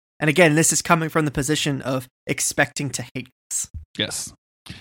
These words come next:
Speaker 2: I was, uh, extremely concerned going into it, as we, we have talked about at length, um, and pleasantly surprised. Like, this is, this is super good and really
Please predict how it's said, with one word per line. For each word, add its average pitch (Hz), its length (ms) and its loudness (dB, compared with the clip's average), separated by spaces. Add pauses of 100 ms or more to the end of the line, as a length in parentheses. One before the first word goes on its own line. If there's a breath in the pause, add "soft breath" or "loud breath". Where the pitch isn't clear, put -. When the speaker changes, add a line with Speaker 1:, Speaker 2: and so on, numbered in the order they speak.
(240 loud breath)
Speaker 2:
I 123 120 2
was, 127 240 2
uh, 120 500 4
extremely 151 460 4
concerned 113 460 0
going 107 200 -6
into 104 260 -6
it, 101 80 -6
as 101 140 -8
we, 101 220 -8
we 110 100 -4
have 104 100 -6
talked 101 240 -6
about 95 460 -8
at 101 140 -6
length, 104 300 -10 (200)
um, 104 320 -10
and 127 160 2
pleasantly 135 380 0
surprised. - 420 -8
Like, 113 140 -8
this 110 160 -8
is, 110 180 -10
this - 140 -8
is 117 100 -4
super 123 220 -4
good 127 240 2
and 127 160 4
really 151 320 6